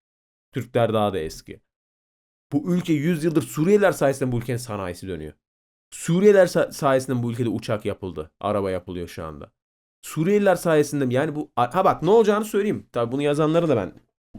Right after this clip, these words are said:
niye yazdığını biliyorum. Ben size ne olacağını söyleyeyim. Artık öyle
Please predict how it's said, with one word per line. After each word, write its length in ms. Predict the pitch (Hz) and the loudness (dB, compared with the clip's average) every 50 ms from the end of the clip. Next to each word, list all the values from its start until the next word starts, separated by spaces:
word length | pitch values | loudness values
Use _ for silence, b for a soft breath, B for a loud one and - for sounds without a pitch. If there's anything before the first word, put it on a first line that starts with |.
| - | -10
niye 140 | 120 113 101 | -6 -4 -2
yazdığını 380 | 107 107 101 95 95 98 90 87 | -2 -2 -2 -2 -4 -6 -8 -8
biliyorum. 300 | 90 92 87 - - - | -6 -8 -8 -8 -6 -6
Ben 120 | - 127 | -4 -4
size 180 | 139 - 151 143 | -4 -6 -4 -2
ne 40 | 151 | -2
olacağını 300 | 156 156 156 170 160 170 | -2 -2 -2 -4 -4 -4
söyleyeyim. 340 | - - - - 131 - - b b b b b _ b b b - | -6 -6 -6 -6 -6 -8 -10 b b b b b _ b b b -4
Artık 380 | - 131 160 160 - - - | -2 0 0 0 -2 -4 0
öyle 320 | 175 175 175 170 147 - | 0 2 4 2 2 0